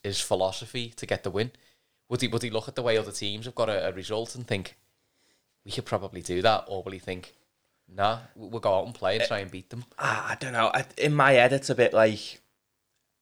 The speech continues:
Speaker 2: City hadn't won us at Anfield for twenty odd years, had they?
Speaker 1: No.
Speaker 2: I think Everton's in the same position. They haven't won us at Anfield.
Speaker 1: Yeah, I don't
Speaker 2: I
Speaker 1: think
Speaker 2: don't
Speaker 1: they've
Speaker 2: think
Speaker 1: beat
Speaker 2: they
Speaker 1: them in
Speaker 2: haven't.
Speaker 1: your lifetime. <laughs> They
Speaker 2: Yeah, I
Speaker 1: haven't beat
Speaker 2: don't
Speaker 1: us in
Speaker 2: think
Speaker 1: your
Speaker 2: in my
Speaker 1: lifetime.
Speaker 2: lifetime they beat us at Anfield.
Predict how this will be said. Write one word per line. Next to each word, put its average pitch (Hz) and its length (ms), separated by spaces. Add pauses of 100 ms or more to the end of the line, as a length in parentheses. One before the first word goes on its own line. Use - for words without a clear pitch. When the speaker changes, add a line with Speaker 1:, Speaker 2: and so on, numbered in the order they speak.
(960)
Speaker 2:
City 143 380
hadn't 139 260
won 117 240
us 110 140
at 107 80
Anfield 101 400
for - 140
twenty 95 440
odd 92 160
years, 90 280
had 90 180
they? 95 200
Speaker 1:
No. 82 120 (800)
Speaker 2:
I - 60
think 123 220
Everton's 117 380
in 123 80
the 120 80
same 101 260
position. 90 420
They 107 100
haven't 98 200
won 95 120
us 95 140
at 95 60
Anfield. 95 480 (1400)
Speaker 1:
Yeah, - 60
I 82 180
don't 120 100
Speaker 2:
I 123 120
Speaker 1:
think 113 60
Speaker 2:
don't 143 160
Speaker 1:
they've 135 100
Speaker 2:
think 135 100
Speaker 1:
beat 135 60
Speaker 2:
they 123 60
Speaker 1:
them 104 80
in 98 60
Speaker 2:
haven't. 101 140
Speaker 1:
your 92 140
lifetime. 151 680
<laughs> - 20
They - 80
Speaker 2:
Yeah, 113 60
I 123 120
Speaker 1:
haven't 165 40
beat 151 60
Speaker 2:
don't 156 80
Speaker 1:
us 151 60
in - 20
Speaker 2:
think 160 160
Speaker 1:
your 131 80
Speaker 2:
in 123 60
my 120 120
Speaker 1:
lifetime. 98 140
Speaker 2:
lifetime 120 400
they 131 60
beat 127 180
us 123 60
at 117 60
Anfield. 113 500